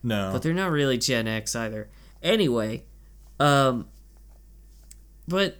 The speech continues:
Speaker 2: we, we just see these, like, parents, I guess, like, boomer parents, who've all been fucked up by their, like, emotionally distant parents and are then fucking up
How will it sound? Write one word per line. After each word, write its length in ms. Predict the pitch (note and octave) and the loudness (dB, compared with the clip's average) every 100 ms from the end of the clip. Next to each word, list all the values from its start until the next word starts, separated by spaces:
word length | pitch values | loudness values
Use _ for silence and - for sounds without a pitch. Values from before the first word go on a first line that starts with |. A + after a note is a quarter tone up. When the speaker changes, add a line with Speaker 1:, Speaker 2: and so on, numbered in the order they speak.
| - | -10
Speaker 2:
we, 200 | D#3+ - | -10 -8
we 140 | F3+ G#3 | -6 -6
just 260 | G#3+ D4 | -2 0
see 120 | B3 G3 | 0 -2
these, 420 | F3 D#3 - - | -4 -2 -4 -6
like, 300 | B2+ C3 - | -4 -4 -4
parents, 720 | - F3+ D#3 A#2+ A#2+ - - - - - - | -6 -2 -2 -2 -4 -6 -8 -12 -20 -20 -16
I 120 | B2+ C3 | -10 -2
guess, 240 | D#3+ D#3 | 0 0
like, 200 | C#3 - | -2 -4
boomer 340 | C3 D3+ C3+ | -2 -2 -2
parents, 600 | A#2 C3+ B2+ A#2 A2+ - - - - | -4 -4 -4 -4 -6 -10 -14 -20 -8
who've 220 | D3 C#3+ | -4 -2
all 140 | D#3 F3 | 0 0
been 220 | D#3+ A#2+ | -2 -4
fucked 580 | - - - D3 D3+ D#3 | -8 -12 -4 -4 -2 -4
up 160 | C#3 | -2
by 180 | C#3+ C3 | -2 -2
their, 200 | B2 C3 | 0 -2
like, 260 | B2+ A#2+ A#2 | 0 -2 -4
emotionally 600 | A#2+ B2+ C3+ - C3+ A#2 | -2 0 0 -2 -4 -4
distant 540 | A2 C3 C3+ A#2+ A2+ | -2 -2 -2 -6 -10
parents 580 | - A#2 G#2+ A2 G#2+ - - - - - | -8 -6 -6 -8 -10 -14 -16 -20 -20 -10
and 200 | A#2 A#2+ | -4 -2
are 120 | A#2 | -2
then 420 | A#2 C3 B2 A2+ - - | 0 0 0 -4 -10 -20
fucking 440 | - C#3+ B2+ C3 A#2 | -6 -6 -4 -6 -4
up 200 | G#2 | -6